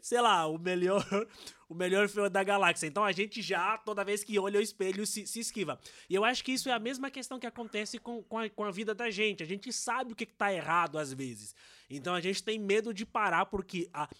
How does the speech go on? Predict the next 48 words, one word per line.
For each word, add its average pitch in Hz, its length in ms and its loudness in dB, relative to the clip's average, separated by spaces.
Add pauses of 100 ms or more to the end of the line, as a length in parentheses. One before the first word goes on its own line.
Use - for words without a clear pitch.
a 165 140 2
pausa, 226 720 0
ela 185 240 -2
produz 220 460 -2
uma 262 180 -6
reflexão 240 500 -8
necessária 240 540 -6
pra 170 120 -6
nossas 160 320 -6
vidas. 135 220 -8 (260)
E 208 120 0
essa 320 200 -2
reflexão, 202 800 -4 (220)
ela 202 220 0
te 220 180 -6
impele 208 500 2
pra 208 200 0
mudança, 202 500 0
ela 151 140 0
te 147 120 -6
obriga 202 400 0
a 190 40 2
ir 180 80 0
pra 165 180 -4
mudança. 147 460 -8 (240)
E 190 80 2
aí 262 100 2
quando 381 240 -2
você 277 220 -2
não 254 160 0
vai 214 120 0
pra 208 140 -2
essa 202 220 0
mudança, 175 640 -4
e 180 160 -10 (600)
você 156 300 -6
carrega 202 320 -2
um 226 80 -2
peso 220 340 0
grande, 208 280 0
porque 156 200 -12
você 160 240 -8
sabe 240 380 -2
que 247 80 -6
alguma 196 240 -2
coisa 165 220 -6
tá 156 160 0
ruim, 226 320 -2